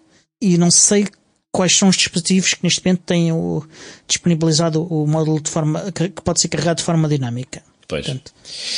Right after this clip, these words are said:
Speaker 2: E, e não
Speaker 1: ah,
Speaker 2: é só isso. É, uma solução local seria mais jeitosa, mas depois isso traz problemas adicionais de segurança.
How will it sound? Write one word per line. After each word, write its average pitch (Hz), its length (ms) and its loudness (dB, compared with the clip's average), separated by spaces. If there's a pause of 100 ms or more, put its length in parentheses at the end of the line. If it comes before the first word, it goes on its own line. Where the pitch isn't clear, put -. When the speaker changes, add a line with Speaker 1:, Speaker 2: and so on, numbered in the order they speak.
(120)
Speaker 2:
E, - 60 -6
e - 20 -4
não 196 260 2
Speaker 1:
ah, 123 40 4
Speaker 2:
é 120 40 0
só 110 220 2
isso. 90 240 -2
É, 113 400 -4
uma 127 220 0
solução 120 560 -2
local 85 1040 -2 (880)
seria 92 1000 -2 (640)
mais 92 500 -4
jeitosa, 87 600 -4
mas 90 520 -6 (120)
depois 95 260 -8
isso 98 200 -6
traz 98 220 0
problemas 87 480 -6
adicionais 85 540 -8
de - 40 -8
segurança. 78 720 -8